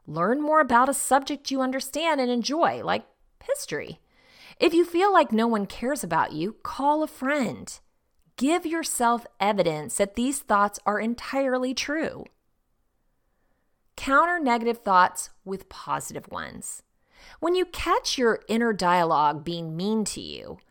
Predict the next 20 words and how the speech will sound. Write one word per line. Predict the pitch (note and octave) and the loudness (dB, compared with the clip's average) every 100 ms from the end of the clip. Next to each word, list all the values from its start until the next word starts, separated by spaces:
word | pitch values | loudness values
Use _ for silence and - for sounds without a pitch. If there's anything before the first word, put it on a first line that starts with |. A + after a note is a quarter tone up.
| _ _ _ | _ _ _
make | D#4 A4 | -2 0
yourself | A#4 A#4 D#4 D4+ | 0 2 4 4
say | - B3 | 2 0
something | B3 A3+ A3 A#3+ | 0 -2 0 0
nice | C4 D#4+ C#4 | 2 2 0
to | - | -4
balance | F#3 F3+ F#3+ G3+ | 2 4 4 0
it | A#3+ | 2
out. | D4 - F2 - _ _ _ _ _ _ _ | 4 4 -2 -8 _ _ _ _ _ _ _
This | B4 - | -6 -2
may | B4+ A4+ | 0 2
feel | F4 | 0
cheesy | A3+ - C4 G3+ E3 | -2 0 0 0 -2
at | C3 | -2
first, | - E3+ D#2+ - - | -2 -2 -2 -8 -4
and | A3 A3+ | 0 0
self-love | - C#4 D#4+ D4 G#3+ A#3+ A#3+ A#3 | 2 4 4 2 2 4 4 0
can | - G#3+ C4 | -6 -4 -2
be | D4 | -4
hard, | B3+ D4 G3 C3+ A#2+ | 0 4 4 2 -6